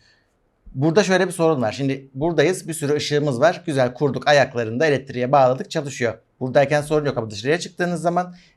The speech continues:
elektrik kaynağı aramanız gerekecek. E, bu hantal cihazları taşımak zor. Onlara da zarar geliyor bu arada.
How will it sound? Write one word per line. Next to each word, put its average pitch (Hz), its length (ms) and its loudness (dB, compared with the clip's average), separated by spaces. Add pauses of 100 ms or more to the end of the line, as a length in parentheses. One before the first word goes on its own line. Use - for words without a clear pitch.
elektrik 139 520 -4
kaynağı 135 460 2
aramanız 117 380 -2
gerekecek. 123 460 -2
E, 135 180 -2
bu 131 200 -6
hantal 139 400 2
cihazları 139 500 0
taşımak 139 460 -4
zor. 127 240 2 (440)
Onlara 143 360 6
da 180 80 8
zarar 131 280 4
geliyor 110 340 -6
bu 107 120 -6
arada. 135 340 -4